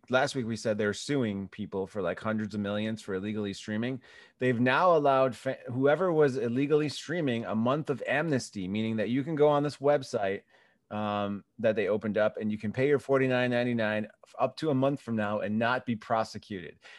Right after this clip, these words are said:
The penalty, if you are prosecuted, is a hundred fifty thousand dollars for every person who potentially pirated the card. I have a question.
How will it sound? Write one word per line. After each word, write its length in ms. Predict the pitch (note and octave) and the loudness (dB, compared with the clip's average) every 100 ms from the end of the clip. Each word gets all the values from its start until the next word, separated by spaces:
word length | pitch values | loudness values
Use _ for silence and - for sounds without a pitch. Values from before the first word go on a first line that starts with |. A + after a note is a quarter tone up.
| - | -12
The 80 | - | -10
penalty, 720 | - D#3+ G#3+ E3 C3 A2+ G#2 - _ - | 0 2 2 0 -4 -6 -6 -14 _ -6
if 180 | A#2 A#2+ | -4 0
you 160 | B2 | 4
are 180 | C3 E3+ | 6 4
prosecuted, 680 | - C3 A#2+ A#2 - A2 G#2 | 2 0 0 -6 -8 -6 -4
is 120 | G2 | -4
a 60 | G2 | -2
hundred 320 | A#2+ D3 D3 | -2 -2 -2
fifty 260 | C3 - | -4 -4
thousand 480 | G#2+ A#2+ A#2 G2+ G#2 | -4 0 0 -2 -2
dollars 480 | G#2+ G#2+ F#2+ C2+ - | 0 0 0 -4 -12
for 160 | - B2 | -6 -4
every 160 | C3+ | -2
person 380 | B2 B2+ A#2+ A2+ | -4 -4 -4 -4
who 120 | A2 | -6
potentially 560 | G2+ G#2 A2+ A2+ A2+ A2 | -6 -6 -4 -6 -6 -8
pirated 520 | - A2 A2+ A2+ G#2 | -4 -2 0 -2 -4
the 80 | G#2+ | -10
card. 380 | - G#2+ F#2+ - - - _ - | -6 -4 -4 -8 -20 -20 _ -2
I 100 | C#3+ | 0
have 140 | E3+ | 2
a 40 | C3 | 2
question. 540 | A#2+ G#2 - - D#2+ | 0 -2 -6 -18 -20